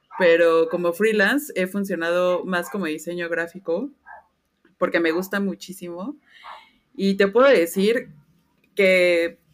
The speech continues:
pues, a mí me resulta una mamada tener una Mac, porque ya la tuve, ¿no? Ya la tuve, la tuve toda mi carrera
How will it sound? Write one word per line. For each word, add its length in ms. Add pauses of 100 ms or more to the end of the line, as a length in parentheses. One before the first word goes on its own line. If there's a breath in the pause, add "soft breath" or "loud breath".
(100)
pues, 140
a 60
mí 100
me 100
resulta 440
una 180
mamada 440
tener 280
una 200
Mac, 400 (340)
porque 260
ya 100
la 220
tuve, 420 (280)
¿no? 300
Ya 160
la 180
tuve, 280
la 200
tuve 320 (160)
toda 240
mi 160
carrera 560